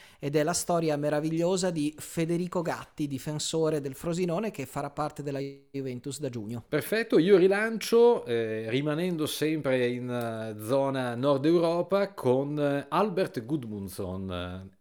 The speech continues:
Speaker 2: ex A Z Alkmaar, o A Z per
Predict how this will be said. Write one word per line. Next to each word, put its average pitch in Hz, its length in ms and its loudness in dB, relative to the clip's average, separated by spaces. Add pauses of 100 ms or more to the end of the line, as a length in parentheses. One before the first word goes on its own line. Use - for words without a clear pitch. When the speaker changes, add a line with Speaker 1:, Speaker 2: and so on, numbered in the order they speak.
(160)
Speaker 2:
ex - 320 -8
A 107 340 -4
Z 143 220 -2
Alkmaar, 202 920 -4
o 110 140 -4
A 104 120 -6
Z 95 680 -4 (160)
per 90 420 -6